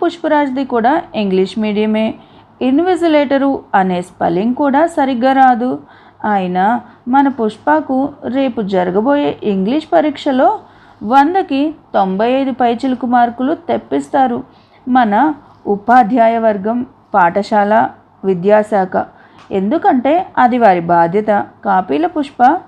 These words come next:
సవాలు విసిరింది టీచర్లకు మాత్రమే కాదు, అది మొత్తం విద్యాశాఖకు విసిరిన సవాలు. మరి ఏం జరుగుతుందో వేచి చూద్దాం. Stay tuned to కేఆర్స్ కథామాలిక. మరెన్నో ఆసక్తికరమైన అంశాలను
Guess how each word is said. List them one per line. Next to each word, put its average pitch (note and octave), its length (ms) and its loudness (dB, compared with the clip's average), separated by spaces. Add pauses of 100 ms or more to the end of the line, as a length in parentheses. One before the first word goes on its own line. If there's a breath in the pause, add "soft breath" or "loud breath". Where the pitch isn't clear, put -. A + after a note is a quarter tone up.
(180)
సవాలు G3 380 2
విసిరింది B3 680 -4 (420 loud breath)
టీచర్లకు D4 520 0
మాత్రమే G#3 600 2
కాదు, F#3 380 0 (440 loud breath)
అది F#3+ 200 0
మొత్తం F#3+ 640 -2
విద్యాశాఖకు A3 1080 0 (720 loud breath)
విసిరిన A3 460 2
సవాలు. F3+ 520 2 (240)
మరి G3+ 440 0 (200)
ఏం F3 180 2
జరుగుతుందో A#3 680 2
వేచి C4 380 2
చూద్దాం. F3 280 -4 (1040 loud breath)
Stay G4 380 0
tuned D#4+ 300 2
to D#4 120 2 (340)
కేఆర్స్ G#3 420 4
కథామాలిక. F#3+ 720 0 (380 loud breath)
మరెన్నో B3 520 4 (100)
ఆసక్తికరమైన C4 800 2
అంశాలను G#3+ 720 0